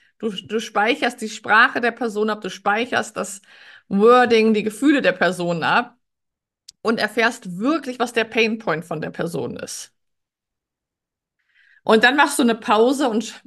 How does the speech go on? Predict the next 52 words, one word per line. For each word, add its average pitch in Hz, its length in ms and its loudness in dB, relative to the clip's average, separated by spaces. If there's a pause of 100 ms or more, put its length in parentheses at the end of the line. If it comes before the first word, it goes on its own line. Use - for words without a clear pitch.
wenn 185 120 -2
du 170 60 -4
vielleicht 180 260 -4
ein 175 80 -8
Follow-up - 480 0
machst 202 380 -2
oder 160 140 -4
später 233 280 0
nochmal 220 200 -2
Kontakt 240 480 -6
hast, 208 240 -4
das 190 160 -12
wieder 190 200 -2
aufgreifst, 190 720 2
eine 220 120 2
E-Mail 233 380 2
schreibst, 196 640 -4
wieder 220 200 0
eine 202 100 0
D 190 140 -4
M 220 180 0
schickst, 208 340 -6 (380)
kannst 220 220 -2
du - 20 -6
das 233 140 -2
Gespräch - 340 -4
aufgreifen, 226 560 0
weil 196 80 2
du 196 60 -4
die 196 140 -4
Sprache, 233 520 2
den 202 160 -2
Sound 247 460 -4
der 226 60 0
Personen 220 500 -4
schon 160 180 -8
erfasst - 420 -6
hast. - 340 -16 (1900)
Aktives 262 460 -2
Zuhören 302 280 -2
ist 220 100 -6
wirklich 214 220 -6
der 233 160 4
Schlüssel 240 320 -4
dafür, 214 260 -4
dass 208 160 -8
Menschen 214 360 -4
sich 208 200 -8
gehört 214 420 2
und 214 200 -2
gesehen 208 600 0
fühlen. 170 720 -4